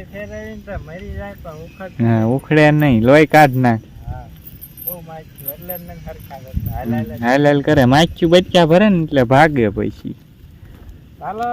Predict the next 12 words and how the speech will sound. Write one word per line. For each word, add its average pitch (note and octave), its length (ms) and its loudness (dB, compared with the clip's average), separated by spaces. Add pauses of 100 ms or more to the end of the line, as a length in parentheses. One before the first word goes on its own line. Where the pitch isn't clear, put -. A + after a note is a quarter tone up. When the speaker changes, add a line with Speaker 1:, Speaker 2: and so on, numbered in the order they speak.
Speaker 1:
ડાયરાને A3 800 -10
જય G#3+ 140 -12
માતાજી, G#3+ 420 -12
રામ G3+ 200 -14
રામ, G3+ 140 -18
સીતારામ. G3+ 680 -12
કેમ G#3+ 140 -16
છો G#3 140 -18
ડાયરો? F#3+ 320 -12
બધા E3+ 240 -8
મજામાં G3+ 540 -14
ને? F#3+ 120 -20